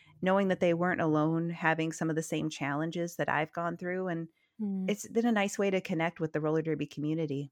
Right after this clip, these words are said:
Speaker 2: That's awesome. And, and I have to say, listeners, that even though you might not be in roller derby right now, I started listening to this podcast and I felt like a lot of it applied to my own life and my own situations,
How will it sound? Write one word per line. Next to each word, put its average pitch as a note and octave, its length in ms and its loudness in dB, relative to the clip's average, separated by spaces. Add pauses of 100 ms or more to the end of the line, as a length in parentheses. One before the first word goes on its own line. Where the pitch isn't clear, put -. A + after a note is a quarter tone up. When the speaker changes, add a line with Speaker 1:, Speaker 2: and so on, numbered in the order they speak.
Speaker 2:
That's A3 140 -8
awesome. G3 420 -6
And, C#4+ 160 -2
and C#4 140 2
I C#4 60 8
have D4+ 160 2
to D4 100 2
say, G#3+ 160 2
listeners, F#3+ 460 -4
that F#3+ 340 0
even B3+ 240 4
though A3+ 300 6
you G#3 200 2
might G3 160 2
not G3+ 200 4
be G3 320 -2
in F#3+ 80 -2
roller F#3+ 180 -2
derby G3 240 0
right F#3 220 0
now, G#3+ 480 2 (100)
I - 80 4
started G3+ 260 2
listening G3+ 200 0
to F#3+ 60 0
this F#3 60 -4
podcast F3+ 500 0 (100)
and G3 80 -2
I F#3+ 100 -2
felt - 220 -2
like F#3+ 160 -4
a G3 40 -4
lot F#3 220 -2
of F#3 80 -2
it F#3 140 -4
applied F#3 540 -4
to G3+ 200 -2
my G3 220 0
own F#4 100 6
life F#3+ 480 0
and G#3+ 220 -4
my G3 160 0
own C#4 100 4
situations, F#3 880 -2